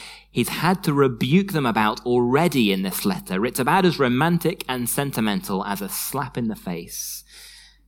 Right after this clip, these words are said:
But then most of you knew I was going to say that, didn't you? If you've read your Dig Deepers or you're students in a good training church, well, so far, so predictable.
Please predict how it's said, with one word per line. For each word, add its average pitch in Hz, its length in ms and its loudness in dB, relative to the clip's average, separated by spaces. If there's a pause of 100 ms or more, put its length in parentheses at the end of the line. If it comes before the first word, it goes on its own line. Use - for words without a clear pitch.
(760)
But 117 120 -4
then 135 180 -4
most 196 240 -2
of 131 80 -8
you 123 100 0
knew 113 580 -2
I 90 80 -6
was 87 140 -8
going 90 160 -6
to 85 100 -12
say 80 180 -10
that, 78 200 -10
didn't 95 220 -6
you? - 180 -14 (1400)
If - 160 -10
you've 98 120 -4
read 123 200 0
your 131 100 4
Dig 113 240 0
Deepers 98 640 -8
or 95 120 -8
you're 82 180 -6
students 139 520 0
in 90 100 0
a 85 160 -4
good 117 300 2 (600)
training 139 460 0
church, 113 500 0
well, 110 160 0
so 123 320 -4
far, 95 300 -6
so 101 240 -6
predictable. 85 800 -10